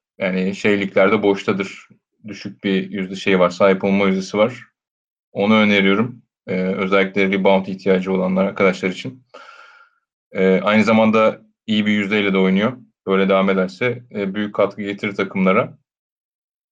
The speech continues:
Onun dışında, e, Shelvin Mack var yine. Shelvin Mack de, e, Memphis'te backup guard olarak çok iyi oynamaya devam ediyor hala. Ee,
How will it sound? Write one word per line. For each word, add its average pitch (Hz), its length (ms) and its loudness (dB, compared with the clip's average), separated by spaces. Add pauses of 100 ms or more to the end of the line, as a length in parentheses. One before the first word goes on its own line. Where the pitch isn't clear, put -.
(120)
Onun 104 220 -6
dışında, 120 680 2 (960)
e, 101 80 -12 (520)
Shelvin 110 420 2
Mack 117 280 0
var 104 120 4
yine. 98 320 0 (240)
Shelvin 101 340 0
Mack 104 280 -4
de, 95 320 2 (140)
e, 92 200 -2
Memphis'te 98 580 -2
backup 95 360 0
guard 95 180 2
olarak 92 300 -6
çok 95 260 -14
iyi 107 60 -2
oynamaya 104 320 0
devam 107 220 2
ediyor 98 180 2
hala. 92 380 2 (1080)
Ee, 98 380 -2